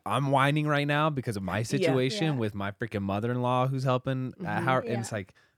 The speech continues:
Speaker 1: "Oh, I got no room to complain."
Speaker 3: I will
Speaker 2: Mm-hmm.
Speaker 3: say
Speaker 1: But
Speaker 3: we,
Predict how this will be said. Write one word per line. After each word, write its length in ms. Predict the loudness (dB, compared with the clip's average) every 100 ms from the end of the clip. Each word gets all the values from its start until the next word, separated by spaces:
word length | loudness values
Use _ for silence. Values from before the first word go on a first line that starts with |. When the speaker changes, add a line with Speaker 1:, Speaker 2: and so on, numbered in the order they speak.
| -16
Speaker 1:
"Oh, 60 | -10
I 120 | -8
got 140 | -6
no 140 | -4 -4
room 280 | -4 -8 -12
to 100 | -14
complain." 340 | -14 -14 -12
Speaker 3:
I 200 | -6 0
will 160 | 2 2
Speaker 2:
Mm-hmm. 80 | 4
Speaker 3:
say 240 | 2 2
Speaker 1:
But 80 | 0
Speaker 3:
we, 440 | -2 0 -2 -4